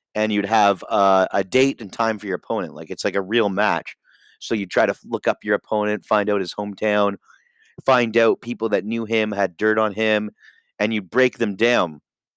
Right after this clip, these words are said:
And it would be a very formatted, multisyllabic, uh, like, practice. Like, once you got to the battle, you knew you, what to do. Whereas, uh, back in the day, it was all freestyle,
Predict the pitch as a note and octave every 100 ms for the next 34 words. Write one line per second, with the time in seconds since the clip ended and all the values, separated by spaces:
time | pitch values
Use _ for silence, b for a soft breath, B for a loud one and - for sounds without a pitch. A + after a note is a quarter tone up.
0 | _ _ _ - - A#2 G#2 G2+ F2 G#2+
1 | G#2 F2+ A#2 A#2 G#2+ G2 - _ _ _
2 | _ _ _ b b b - - A#2+ A2+
3 | A2 G#2 G#2 G2 G#2 G#2 A2+ - G2+ G#2
4 | G2+ F#2+ G2 - - F#2+ F2 D#2+ - b
5 | b b b - G2 - - C3 A2+ G2+
6 | - G2+ - - G#2+ F#2 - - G2+ B2+
7 | A#2+ G#2+ G#2+ G#2+ - F#2 D#2+ G#2+ B2 G2
8 | E2 E2 _ F#2+ F#2+ G2 G#2 G#2 F#2 F2+
9 | F#2 E2 E2+ F2+ F#2+ - b b b b
10 | G2 A2+ A2 G#2+ F#2+ - _ _ _ _
11 | _ _ _ _ - F#2+ F2 E2+ D#2+ G2+
12 | G2+ - F2+ F2 B2 A2 F#2+ F#2+ F#2 -
13 | A#2 - F#2 D#2